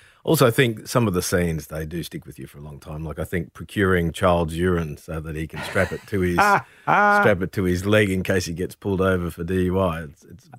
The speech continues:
Speaker 1: hilarious, really.
Speaker 2: <laughs>
Speaker 1: And, and the whole episode up in the countryside in Yorkshire is fabulous, yeah.
Speaker 2: Just one, bring us the finest wines available to humanity. We
Speaker 1: Yeah,
Speaker 2: want them
Speaker 1: fa-, some
Speaker 2: here.
Speaker 1: famous sayings around in that movie.
Speaker 2: <laughs> And I, I saw a, um,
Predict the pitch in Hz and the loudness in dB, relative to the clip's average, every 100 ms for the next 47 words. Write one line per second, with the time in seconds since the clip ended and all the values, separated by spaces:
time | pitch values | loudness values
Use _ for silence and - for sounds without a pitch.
0 | _ _ 98 104 107 90 71 69 - 165 | _ _ 0 4 4 2 -2 -10 -4 -2
1 | - - 165 139 - 190 202 190 160 170 | -2 0 2 2 0 0 2 4 6 6
2 | 131 117 104 - 92 90 85 - 82 78 | 6 4 2 0 0 0 -2 -4 -8 -8
3 | 90 76 80 82 80 82 80 78 - 71 | -10 -10 -8 -8 -6 -8 -8 -10 -14 -16
4 | 50 - - _ - 92 71 - - - | -16 -18 -20 _ -6 -6 -6 -14 -20 -20
5 | 73 57 - - 135 92 - - 95 104 | -18 -16 -8 0 2 0 -4 -10 -2 -2
6 | - 147 143 - 123 - 127 123 120 - | 0 2 2 0 -2 2 4 4 2 2
7 | 113 110 107 107 104 98 127 120 120 113 | 4 4 4 4 2 4 4 4 4 4
8 | 117 117 110 107 95 87 117 131 185 160 | 4 4 4 2 0 0 4 6 6 6
9 | 151 127 147 135 156 156 135 - 139 139 | 6 6 6 6 6 4 2 4 4 4
10 | 120 110 120 131 131 170 123 120 - 143 | 2 4 4 6 6 6 4 6 6 6
11 | 104 98 190 190 - - - - 151 147 | 6 4 6 4 0 -8 -8 0 2 4
12 | 143 143 160 151 143 127 127 123 | 4 4 4 4 4 4 4 2